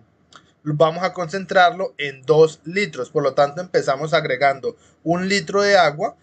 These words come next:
le agregamos los, los fertilizantes y luego completamos con otro litro de agua para tener ya la solución B concentrada en dos litros de agua, ¿listo? Y la solución C, igual,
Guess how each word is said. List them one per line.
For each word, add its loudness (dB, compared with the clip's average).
le 2
agregamos 0
los, -4
los -4
fertilizantes -2
y -8
luego -4
completamos -2
con -4
otro -8
litro -2
de 6
agua 0
para 4
tener -10
ya 4
la 4
solución -6
B 2
concentrada 0
en -14
dos -2
litros -6
de -4
agua, -4
¿listo? -4
Y -4
la 4
solución -2
C, 2
igual, 2